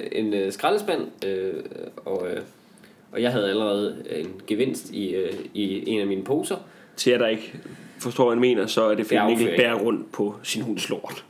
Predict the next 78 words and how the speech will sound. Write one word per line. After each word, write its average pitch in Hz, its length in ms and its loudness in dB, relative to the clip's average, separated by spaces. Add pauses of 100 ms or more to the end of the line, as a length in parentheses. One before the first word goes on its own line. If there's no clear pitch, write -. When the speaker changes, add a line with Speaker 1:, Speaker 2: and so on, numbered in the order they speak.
(340)
Speaker 1:
Det 131 100 2
gør 110 140 4
man, 101 160 2
indtil - 240 -2
man 107 100 2
Speaker 2:
Ja. - 40 -2
Speaker 1:
ser 107 140 2
en 92 60 0
skraldespand, 107 560 0
ellers 98 220 0
så, - 140 -4
altså, 113 340 -4
der 117 60 2
er 123 60 6
også - 160 0
nogen, 147 140 4
der 131 60 -4
putter 117 180 4
det 113 80 4
i 117 80 4
en 131 160 2
pose, 113 340 0
og 120 60 0
så 120 100 0
smider 120 380 2
den 131 180 4
i 110 40 4
naturen, 101 520 0
bare 110 140 4
for 131 100 2
at 117 60 4
gøre 117 120 4
det 123 160 4
endnu 147 140 6
mere 107 280 4
vær-, 104 240 2
frygteligt. 113 560 0
Ja, 165 240 6
lad 151 100 2
mig 143 100 4
også 147 160 0
smide 139 160 4
noget 110 180 4
plastik. - 580 -2
Speaker 2:
Ja. 143 160 6 (160)
Speaker 1:
Det, 147 280 2
det 147 80 0
kan 180 160 4
ikke 156 160 0
blive 127 340 2
værre. 104 420 2 (680)
Øhm. 110 120 4
Speaker 2:
Ej, 139 120 8
men 135 260 4
altså, 135 360 6 (100)
det, 165 220 4
der, 175 140 8
der 170 180 2
burde 151 200 6
være 135 80 6 (100)
Speaker 1:
<laughs> - 40 -4
Det 151 80 2
er 135 40 -2
sådan 131 220 2
helt 120 120 0
Speaker 2:
nej, 151 80 6
men 147 140 6
det 170 140 6
burde 170 160 4
der 156 60 4
bare 156 180 6
være 156 120 6
en 151 60 2
fængselsstraf 120 680 2
for. - 380 0
Speaker 1:
Ej, 107 60 0
det, 160 140 6
Speaker 2:
Altså 139 180 4